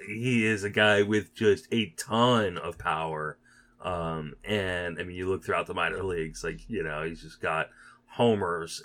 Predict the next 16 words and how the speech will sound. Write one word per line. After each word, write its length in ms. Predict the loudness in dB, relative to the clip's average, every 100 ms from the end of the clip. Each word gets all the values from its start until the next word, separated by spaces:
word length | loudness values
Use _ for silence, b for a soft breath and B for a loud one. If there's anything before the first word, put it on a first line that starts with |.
| 0
every 480 | 2 2 -2 -6
step 440 | -6 -2 0 2 0
of 100 | 0
the 80 | -2
way. 760 | 0 0 0 -2 -6 -10 -14 -8
Uh, 360 | -4 -2 -4 -6 -6
and 220 | -6 -4
then, 300 | -6 -6 -8 b b b _
uh, 320 | -4 -2 -2 -4
he's 300 | -4 -2 0
gonna 180 | 4 4
strike 240 | 4 6
out 160 | 8 8
a 40 |
bunch. 420 | 6 0 -4 -14 -20 _ -8
He's 300 | -4 -4